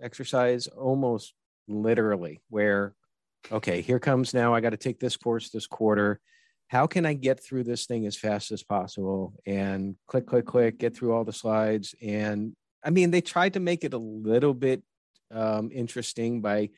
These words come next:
bringing up scenarios, but they were really not the best actors. I guess you would say, like, D-list actors that were playing roles in banks and so forth. And the bottom line is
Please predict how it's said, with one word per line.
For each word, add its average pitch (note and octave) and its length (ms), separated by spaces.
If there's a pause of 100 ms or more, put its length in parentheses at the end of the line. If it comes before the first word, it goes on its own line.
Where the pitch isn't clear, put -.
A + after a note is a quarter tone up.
(520)
bringing B2 380
up A2+ 120
scenarios, A2+ 1040
but A#2 200
they A2 100
were A2 120
really C#3 400 (420)
not B2 220
the C#3+ 60
best C3 300
actors. C3 480
I G2+ 80
guess A#2+ 240
you A2 40
would A2 100
say, A2+ 180
like, G#2 200
D-list A2 440
actors A2 480
that G2 100
were G#2+ 100
playing G#2+ 340
roles G#2 320
in G2 100
banks F2 320
and G2 100
so G2 140
forth. F#2+ 300 (680)
And B2+ 500 (420)
the D3 100
bottom F3+ 360
line G#2 540 (680)
is A2 720